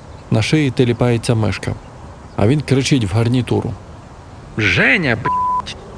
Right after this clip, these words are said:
Тривога, сука! Яке метро? Я йду на маршрутку!»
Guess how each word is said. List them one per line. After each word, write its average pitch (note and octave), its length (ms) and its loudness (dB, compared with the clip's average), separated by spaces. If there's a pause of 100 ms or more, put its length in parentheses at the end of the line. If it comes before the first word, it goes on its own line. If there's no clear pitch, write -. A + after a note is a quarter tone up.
(140)
Тривога, G3+ 580 2
сука! - 580 0
Яке C3 340 0
метро? A3 400 -2 (500)
Я C#3+ 200 2
йду G3 280 0
на F#3+ 140 0
маршрутку!» F3+ 680 -2